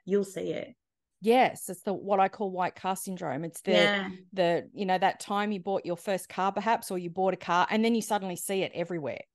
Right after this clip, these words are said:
Speaker 2: because
Speaker 1: Yeah.
Speaker 2: your focus now is on something that you hadn't been noticing before because you've just
Speaker 1: Yeah.
Speaker 2: added something into your life. So that's what you start focusing on,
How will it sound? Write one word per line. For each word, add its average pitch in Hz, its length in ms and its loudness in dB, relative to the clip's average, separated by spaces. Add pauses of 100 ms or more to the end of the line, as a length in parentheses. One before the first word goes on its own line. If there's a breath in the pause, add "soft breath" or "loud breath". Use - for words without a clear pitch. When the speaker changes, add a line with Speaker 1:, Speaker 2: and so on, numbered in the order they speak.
(280)
Speaker 2:
because 208 200 2
Speaker 1:
Yeah. 196 60 -4
Speaker 2:
your 196 100 -2
focus 214 480 2
now 190 260 0
is 180 160 -4
on 175 160 -4
something 139 560 -6
that 170 220 0
you 175 400 -2
hadn't 185 340 0
been 175 160 0
noticing 196 460 0
before - 400 -10 (480 soft breath)
because 196 260 0
you've 180 120 -4
just 190 200 -2
Speaker 1:
Yeah. 190 80 -6
Speaker 2:
added 175 260 2
something 175 280 -4
into 170 180 -6
your 170 140 -2
life. 170 280 0
So 196 320 0
that's 208 240 2
what - 140 -6
you 185 80 -10
start - 320 0
focusing 170 560 -4
on, 90 200 -8